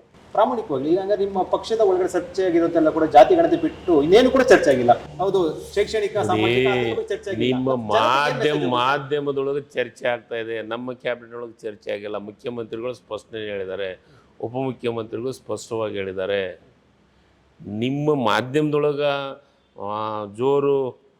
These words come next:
Speaker 2: ವಾದ ಆಯ್ತು, ವಾಗ್ವಾದ ಆಯ್ತು. ಯಾವ ವಾದ ಇಲ್ಲ, ವಾಗ್ವಾದ ಇಲ್ಲ. ಭಾಳ ಕೂಲಾಗಿ ಮುಖ್ಯಮಂತ್ರಿಗಳು ಒಂದೇ ಮಾತು ಹೇಳಿದ್ರು, "ಎಲ್ಲ ಬುಕ್ಕ ಕೊಡ್ತಿದ್ದೀನಿ, ಎಲ್ಲ ಓದ್ಕೊಂಬನ್ನಿ,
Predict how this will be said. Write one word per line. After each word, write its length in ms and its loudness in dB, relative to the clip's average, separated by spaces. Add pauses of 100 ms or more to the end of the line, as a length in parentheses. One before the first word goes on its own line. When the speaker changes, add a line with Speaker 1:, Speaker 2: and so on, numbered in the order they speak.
(220)
Speaker 2:
ವಾದ 300 0
ಆಯ್ತು, 560 -4
ವಾಗ್ವಾದ 560 -2
ಆಯ್ತು. 540 -8
ಯಾವ 540 -14
ವಾದ 320 -8
ಇಲ್ಲ, 340 -12
ವಾಗ್ವಾದ 720 -12
ಇಲ್ಲ. 300 -16
ಭಾಳ 400 -8
ಕೂಲಾಗಿ 840 -10 (380)
ಮುಖ್ಯಮಂತ್ರಿಗಳು 680 -4
ಒಂದೇ 400 -2
ಮಾತು 260 -2
ಹೇಳಿದ್ರು, 240 -8
"ಎಲ್ಲ 240 -4
ಬುಕ್ಕ 260 -8
ಕೊಡ್ತಿದ್ದೀನಿ, 680 -10
ಎಲ್ಲ 280 -4
ಓದ್ಕೊಂಬನ್ನಿ, 880 -6